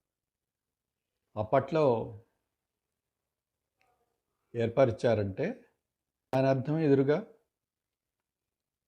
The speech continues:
శివుడు ఉన్నట్టే. మందిరం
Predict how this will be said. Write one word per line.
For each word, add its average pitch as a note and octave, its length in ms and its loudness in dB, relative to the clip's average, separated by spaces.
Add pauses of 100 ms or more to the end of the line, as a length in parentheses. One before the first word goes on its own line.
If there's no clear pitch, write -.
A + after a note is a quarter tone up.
(640)
శివుడు D3+ 440 -2
ఉన్నట్టే. C3 420 -4 (2250)
మందిరం C#3 480 0